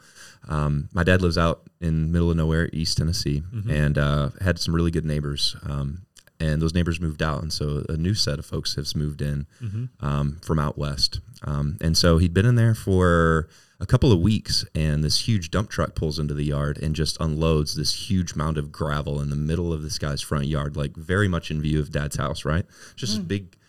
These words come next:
Speaker 1: pile of gravel. And we're like, "What the heck are they gonna do with that?"
Speaker 2: Sure.
Speaker 1: You know?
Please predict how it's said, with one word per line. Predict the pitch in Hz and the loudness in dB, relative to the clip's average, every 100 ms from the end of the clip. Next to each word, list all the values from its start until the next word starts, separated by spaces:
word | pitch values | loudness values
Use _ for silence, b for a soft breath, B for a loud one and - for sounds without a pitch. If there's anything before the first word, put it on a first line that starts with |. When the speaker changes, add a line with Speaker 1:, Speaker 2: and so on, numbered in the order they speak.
| b - | b -6
Speaker 1:
pile | 101 98 92 | 0 2 2
of | |
gravel. | 85 76 76 | 0 -2 -4
And | 76 | -6
we're | 76 | -8
like, | - _ _ | -12 _ _
"What | - | -10
the | 131 | -8
heck | 135 | -4
are | |
they | 123 | -2
gonna | 113 107 | 0 0
do | 90 | 0
with | 78 78 | 0 -2
that?" | 76 - | -6 -2
Speaker 2:
Sure. | 80 | 0
Speaker 1:
You | |
know? | 80 101 | 0 -4